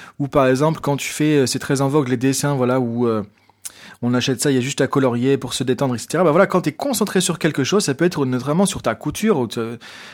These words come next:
tu peux être très concentré sur ce que tu fais. Ça va avoir pour effet de détendre l'esprit, de, de, et de créer aussi un effet vraiment de, d'engagement, d'implication dans ce qu'on fait, ce qui fait que ça va entraîner ton cerveau à se concentrer plus facilement pour d'autres tâches,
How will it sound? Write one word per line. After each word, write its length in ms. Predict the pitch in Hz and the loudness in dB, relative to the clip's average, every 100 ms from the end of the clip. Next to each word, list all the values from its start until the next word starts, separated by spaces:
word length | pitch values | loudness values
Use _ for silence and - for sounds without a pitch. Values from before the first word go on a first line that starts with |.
| - | -18
tu 140 | - | -4
peux 100 | 139 | -2
être 80 | 127 | -2
très 180 | - 156 | -2 -4
concentré 380 | 147 139 131 | -2 -4 -4
sur 160 | 139 120 | -4 -4
ce 60 | - | -6
que 80 | |
tu 160 | 127 131 | -6 -4
fais. 240 | 120 180 226 - - - | 0 0 0 -12 -20 -10
Ça 180 | - 135 | -2 2
va 100 | 156 | 4
avoir 260 | 180 180 | 4 2
pour 200 | - 175 | -2 0
effet 200 | 160 - | 2 2
de 80 | 156 | 0
détendre 420 | 131 156 165 196 | 2 0 2 0
l'esprit, 460 | 165 151 - 170 208 | 2 0 -2 0 0
de, 300 | 151 135 123 - - - - | 4 2 2 -4 -20 -20 -10
de, 380 | 123 127 123 123 | 0 2 2 0
et 80 | 131 | 0
de 100 | 131 | -2
créer 240 | - 160 | 0 2
aussi 240 | 165 156 190 | 2 2 2
un 100 | 160 | 2
effet 220 | 143 185 | 2 0
vraiment 260 | 151 165 | 2 2
de, 280 | 170 143 127 117 104 92 98 _ _ _ _ - - - - - _ | 4 4 4 0 -4 -6 -12 _ _ _ _ -16 -16 -20 -20 -20 _
d'engagement, 540 | 123 160 156 147 165 | 0 4 4 4 2
d'implication 640 | 160 160 151 151 147 - 156 | 2 2 0 0 0 0 -2
dans 80 | 131 | -4
ce 100 | - | -4
qu'on 100 | 135 | -4
fait, 220 | - 180 | 0 0
ce 80 | 180 | 0
qui 120 | 139 | -4
fait 120 | 170 | -4
que 60 | - | -2
ça 80 | |
va 80 | 123 | -2
entraîner 280 | 131 - 160 | -2 -2 -2
ton 140 | 151 | -2
cerveau 320 | 127 147 131 170 | -4 -2 0 2
à 80 | |
se 100 | 127 | 2
concentrer 440 | - 175 160 151 160 | 0 -4 -4 -4 -6
plus 120 | 147 | -4
facilement 460 | 143 135 131 139 170 | -2 -2 -2 -2 -2
pour 220 | - 120 | -2 0
d'autres 260 | 160 - | -2 0
tâches, 380 | 143 113 98 - | -2 -2 -4 -8